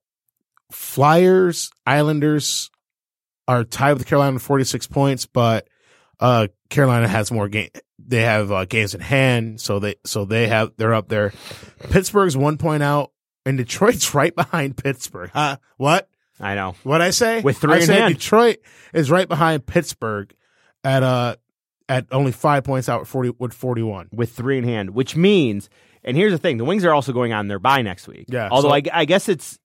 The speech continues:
Speaker 2: they, they, it's not random weeks throughout the year. I guess half the league's on a bye next
Speaker 1: Half the,
Speaker 2: week.
Speaker 1: yep, half the league's on a bye this week, and then 'cause, because teams complained about that last year, 'cause some teams had their, had their bye, like,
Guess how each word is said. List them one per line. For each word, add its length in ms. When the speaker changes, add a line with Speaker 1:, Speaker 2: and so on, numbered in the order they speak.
Speaker 2:
they, 180
they, 420
it's 240
not 240
random 300
weeks 200
throughout 240
the 80
year. 180
I 80
guess 200
half 240
the 80
league's 200
on 120
a 40
bye 200
next 100
Speaker 1:
Half 80
the, 80
Speaker 2:
week. 160
Speaker 1:
yep, 320
half 200
the 60
league's 160
on 80
a 40
bye 180
this 220
week, 160
and 120
then 220
'cause, 240
because 320
teams 200
complained 320
about 200
that 120
last 300
year, 80
'cause 160
some 160
teams 220
had 240
their, 160
had 280
their 260
bye, 480
like, 460